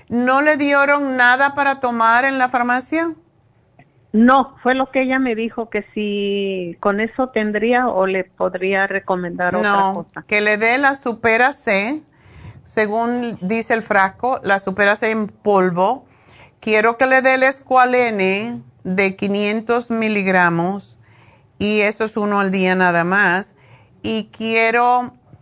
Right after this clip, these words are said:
Speaker 1: que también, am, le dé los probióticos que tenemos de chupar.
Speaker 2: Oh, eh, este, doctora, ¿y si no puede pasar la capsulita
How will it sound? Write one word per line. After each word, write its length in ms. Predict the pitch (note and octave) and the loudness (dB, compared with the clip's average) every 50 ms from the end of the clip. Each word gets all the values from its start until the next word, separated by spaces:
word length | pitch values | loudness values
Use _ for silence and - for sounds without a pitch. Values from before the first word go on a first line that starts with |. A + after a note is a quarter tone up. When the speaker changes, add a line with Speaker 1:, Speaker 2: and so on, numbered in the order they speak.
| _ - | _ -4
Speaker 1:
que 420 | - A#3+ A3+ A3 A3 A3 A#3 A3+ - | 0 0 2 2 2 2 0 0 0
también, 880 | A3+ G#3+ G#3 G#3 G#3 G#3+ G#3 G#3 G3+ G3+ G3+ G3+ G#3 G#3 G#3+ G#3+ - - _ - | 0 0 0 0 -2 -2 -2 0 0 0 0 0 -2 -2 -4 -6 -10 -14 _ -2
am, 1040 | - G#3 G3+ G3+ G3 G3 F#3+ F#3+ F#3 F3+ F3+ F3+ F3 F3 F3+ F3+ F#3 F#3 G3 G3 G3 _ _ _ _ _ _ _ _ _ _ _ _ _ _ _ _ _ _ _ _ _ _ _ _ _ _ _ _ _ - | 2 4 4 6 6 6 4 4 4 2 0 -2 -4 -6 -6 -4 -6 -6 -8 -10 -12 _ _ _ _ _ _ _ _ _ _ _ _ _ _ _ _ _ _ _ _ _ _ _ _ _ _ _ _ _ -4
le 240 | G#3+ G#3+ G#3+ G#3 G3+ | -2 0 0 2 2
dé 180 | G#3+ A3 A3+ A3+ | 2 2 2 2
los 240 | A3 G#3 G#3+ G#3+ - | 2 0 0 -2 -4
probióticos 1000 | - G#3+ G#3 G3+ G3 F#3+ A3 A3 A#3 A#3+ C4 B3+ C4 A#3+ A3 A3 A3 A3 A3 - | -4 -2 0 0 0 0 0 0 2 0 0 -2 -4 -8 -8 -4 -4 -6 -6 -4
que 120 | - A3 G3+ | -8 -6 -4
tenemos 480 | - G3+ G3 F#3+ F#3+ F#3+ G3+ G#3 F#3+ | -4 -2 0 0 0 0 -2 -4 -4
de 140 | F#3+ G3 F#3+ | -4 -6 -6
chupar. 600 | - - F#3+ F#3 - - F3 E3 D3 C#3 - - _ _ _ _ _ _ _ _ _ _ _ _ _ _ _ _ _ _ _ _ _ _ _ _ _ _ _ _ _ _ _ _ _ _ _ _ _ - _ _ _ _ _ _ - - - - _ - | -4 -6 -8 -6 -2 0 2 2 2 0 -2 -6 _ _ _ _ _ _ _ _ _ _ _ _ _ _ _ _ _ _ _ _ _ _ _ _ _ _ _ _ _ _ _ _ _ _ _ _ _ -20 _ _ _ _ _ _ -20 -20 -20 -20 _ -4
Speaker 2:
Oh, 300 | B3 G#3+ A3 A3+ A3 - - | -2 0 0 0 0 -2 0
eh, 180 | - B3 C4 B3+ - | 2 2 2 4 4
este, 420 | C4+ C4+ C4+ - - D4 C#4+ C#4 | 2 2 2 0 0 2 2 2
doctora, 460 | C4+ C4+ C4+ - D4+ E4 F4+ F4+ E4 - | 2 0 -2 0 0 2 2 2 0 0
¿y 120 | A#3 B3+ | -4 -8
si 140 | B3+ - C#4+ | -6 -4 -4
no 180 | C4+ C#4 C#4+ C#4+ | -2 -2 -4 -2
puede 240 | - D4 D4 E4 D#4+ | -4 -4 -2 -4 -4
pasar 420 | - D#4 C#4+ - - C#4+ C#4+ D4 | -4 -6 -8 -4 -4 -6 -4 -4
la 180 | D4+ D4+ D#4 D4+ | -6 -6 -6 -6
capsulita 680 | - A3+ G#3+ - _ - A#3 A3 A3+ A#3+ - C#4 C#4+ | -6 -6 -6 -6 _ -8 -8 -8 -8 -10 -6 -6 -6